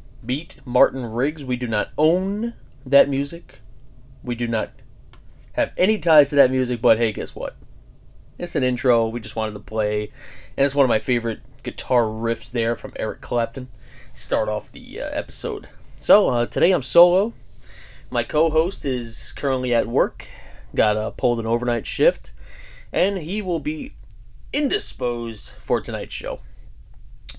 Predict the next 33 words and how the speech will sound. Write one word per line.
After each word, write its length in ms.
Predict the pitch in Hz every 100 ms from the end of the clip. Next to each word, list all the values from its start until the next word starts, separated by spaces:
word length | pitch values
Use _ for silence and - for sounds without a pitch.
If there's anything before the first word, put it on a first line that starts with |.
| - - - -
So 180 | - 135
tonight's 300 | 143 202 220
show 240 | 175 170
is 100 | 143
gonna 160 | 135 123
talk 280 | - 120 117
about 260 | 110 98
tomorrow's 760 | - 110 104 104 107 104 101 - -
game, 380 | 170 196 - - - -
the 80 | 104
Cowboys 600 | - 120 107 117 113 -
and 140 | 131
the 60 | 120
Buccaneers, 760 | 107 117 123 107 127 143 120 -
and, 420 | - 113 110 104 - - -
whew, 220 | 185 - - - - - - - - - -
ladies 280 | 127 131 113
and 120 | 107
gentlemen, 460 | 123 127 110 - - - - - -
boys 260 | 117 127 120
and 180 | 110 113
girls, 600 | 123 139 151 139 - - -
people 320 | 156 156 123
of 80 | 117
all 160 | 113 -
kind, 400 | 156 170 170 - - - - - - - - - - - - - -
tomorrow 540 | - 139 131 120 110 -
starts 440 | - - 107 101 -
the 140 | 104
N 60 | -
F 120 | -
L 80 | -
season. 320 | - 120 -